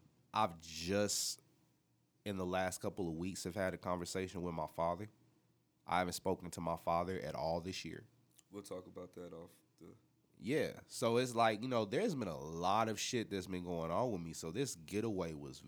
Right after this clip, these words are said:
Speaker 1: very much so needed.
Speaker 2: Yeah.
Speaker 1: And, like, it's more so my spirit battling my mind.
Speaker 2: Okay. Ooh, ex-, explain. Explain. I like that.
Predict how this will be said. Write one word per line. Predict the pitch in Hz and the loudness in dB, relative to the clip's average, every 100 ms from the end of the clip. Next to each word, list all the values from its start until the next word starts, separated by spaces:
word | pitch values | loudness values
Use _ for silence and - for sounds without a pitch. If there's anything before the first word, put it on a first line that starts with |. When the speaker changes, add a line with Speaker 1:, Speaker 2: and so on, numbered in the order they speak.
| 76 | -8
Speaker 1:
very | 85 87 82 | -4 -2 -2
much | 80 76 | -4 -8
so | - 73 67 69 | -8 -8 -8 -8
needed. | 82 73 - | -10 -10 -10
Speaker 2:
Yeah. | 92 76 - - - | -10 -10 -18 -20 -4
Speaker 1:
And, | 113 123 | 2 4
like, | 127 117 87 - _ _ _ _ _ _ - - | 4 4 0 -10 _ _ _ _ _ _ -20 -2
it's | 143 131 | 0 2
more | 131 139 165 165 | -2 0 4 4
so | - 160 139 123 104 - - - _ | 4 4 6 4 2 -4 -20 -20 _
my | 98 110 110 | 0 6 6
spirit | 107 - - 117 131 139 - 101 85 | 6 0 0 2 4 2 0 -6 4
battling | 101 104 110 104 | 6 6 4 -2
my | 98 87 87 | 0 2 2
mind. | 85 78 65 - - - _ _ _ _ _ 92 87 | 0 -2 -6 -14 -20 -20 _ _ _ _ _ -20 -16
Speaker 2:
Okay. | 90 92 _ _ _ - | -16 -16 _ _ _ -8
Ooh, | 104 87 - - 80 | -8 -8 -14 -20 -20
ex-, | 107 - _ _ | -20 -20 _ _
explain. | 104 - 110 101 92 - - _ _ _ _ | -16 -14 -6 -6 -8 -16 -20 _ _ _ _
Explain. | 107 - 104 90 | -20 -8 -6 -4
I | |
like | 95 95 - | -6 -6 -8
that. | 78 | -14